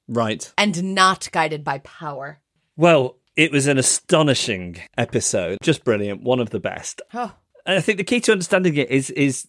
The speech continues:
Speaker 1: this idea that we've heard that Logan always wins. Did he in fact win? Or regardless, actually, who is he playing against? And is this the first time that everything we've seen Logan do so far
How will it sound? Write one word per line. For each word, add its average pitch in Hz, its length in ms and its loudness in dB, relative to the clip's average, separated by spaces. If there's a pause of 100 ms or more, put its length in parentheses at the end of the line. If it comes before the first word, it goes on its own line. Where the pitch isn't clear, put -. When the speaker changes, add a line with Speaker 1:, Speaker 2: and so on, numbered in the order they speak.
Speaker 1:
this 165 240 0
idea 147 480 4
that 123 180 0
we've 117 180 -6
heard 117 280 0
that 107 200 -4
Logan 110 400 0
always 101 500 -2
wins. 98 580 -4 (340)
Did 185 160 6
he 175 120 2
in 117 100 0
fact - 380 -8
win? 101 340 -6 (340)
Or 156 120 2
regardless, 156 480 2
actually, 113 400 -4
who 135 160 0
is 127 120 2
he 120 100 -2
playing 120 400 2
against? 95 720 -10 (300)
And 143 460 2 (380)
is - 180 0
this 165 180 2
the 156 120 -4
first 143 380 2
time 131 300 0
that 110 200 -2 (220)
everything 226 380 -2
we've 160 100 0
seen 151 180 0
Logan 127 480 0
do 131 260 2
so 123 380 2
far 110 460 0